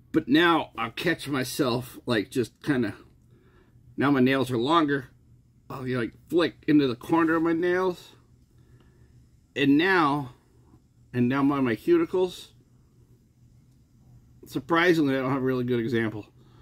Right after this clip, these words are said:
right now. But I think my fingers <laughs> look worse now, <clears throat> 'cause I'll just sit there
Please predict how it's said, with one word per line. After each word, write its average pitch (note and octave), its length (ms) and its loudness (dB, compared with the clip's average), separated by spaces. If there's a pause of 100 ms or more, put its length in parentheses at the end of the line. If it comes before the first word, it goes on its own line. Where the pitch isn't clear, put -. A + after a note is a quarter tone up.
(220)
right A2+ 180 0
now. G#2 220 -4 (1200)
But C#3+ 120 0
I D3 140 0
think F3+ 240 2
my C#3 160 2
fingers E3 540 -2
<laughs> - 0 -
look C#3+ 220 2
worse C3 480 -2
now, C3 520 -2
<clears throat> - 1200 -6
'cause B2+ 160 -6
I'll B2 120 -2
just C3 180 -4
sit C#3+ 240 0
there B2+ 460 2